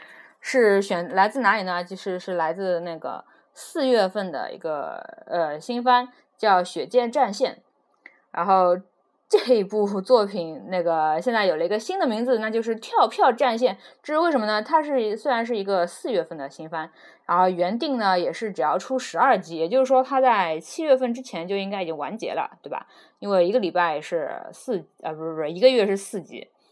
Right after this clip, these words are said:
啊，一个礼拜一集。但是它的最终话迟迟没有那个上线，然后他们那个官方的一个就是说法就是，因为我们最后一话内容太多了，三十分钟内不够放，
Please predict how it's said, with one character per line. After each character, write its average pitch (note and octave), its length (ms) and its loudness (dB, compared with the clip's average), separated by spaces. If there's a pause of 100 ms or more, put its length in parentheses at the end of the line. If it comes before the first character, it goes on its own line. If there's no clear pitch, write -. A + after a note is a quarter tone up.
(200)
啊， F3 140 -4
一 F3 100 -2
个 G#3+ 60 0
礼 F#3+ 80 0
拜 E3+ 180 0
一 F#3 80 -4
集。 - 260 -16 (240)
但 C4+ 140 4
是 C4 40 0
它 C#4+ 60 0
的 C#4+ 100 6
最 C#4 180 6
终 B3+ 180 6
话 A3+ 240 2
迟 D#4 320 -4
迟 D4 240 -2
没 B3 240 4
有 F3+ 440 6
那 F#3+ 140 0
个 E3+ 240 2
上 A3+ 240 -2
线， A#3+ 300 0 (320)
然 F3+ 180 2
后 G3 400 6 (240)
他 A#3+ 140 0
们 A3+ 160 -2
那 G#3+ 80 0
个 F#3 180 4
官 C#4 260 2
方 D4+ 140 4
的 A#3+ 240 4
一 F3 60 2
个 F3 380 2
就 F3 100 -8
是 E3 320 -6
说 D4 260 0
法 G3 160 2
就 E3+ 140 -4
是， E3+ 220 -6 (260)
因 C#4 160 -2
为 B3+ 240 2
我 F#3 140 2
们 E3 160 -6
最 C#4 160 0
后 A#3 200 -4
一 F#3 80 -2
话 F3+ 300 -4
内 A#3+ 240 0
容 E3+ 220 -2
太 G#3 240 -8
多 G3+ 180 -2
了， G#3 220 -2 (180)
三 D#4 260 0
十 C4 80 -6
分 C4+ 200 -2
钟 C#4 160 0
内 C4+ 180 2
不 B3 100 -6
够 C#4 200 4
放， A#3+ 280 -2